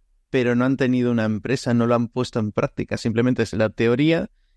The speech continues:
y muchas veces incluso la teoría ya está obsoleta, que le puedes decir tú,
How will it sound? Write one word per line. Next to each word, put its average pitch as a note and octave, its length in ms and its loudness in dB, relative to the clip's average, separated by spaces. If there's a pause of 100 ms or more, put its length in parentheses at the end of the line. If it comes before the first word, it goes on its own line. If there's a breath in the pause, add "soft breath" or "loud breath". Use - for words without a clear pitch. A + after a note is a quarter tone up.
y B2+ 120 -2
muchas B2 200 0
veces A#2+ 180 0
incluso B2 320 -2
la G#2 140 -4
teoría G#2+ 420 -2
ya A#2 120 0
está B2+ 180 -2
obsoleta, A#2+ 540 -2
que G#2 300 -6
le A2 180 0
puedes A#2+ 240 2
decir B2 280 -2
tú, A#2+ 280 0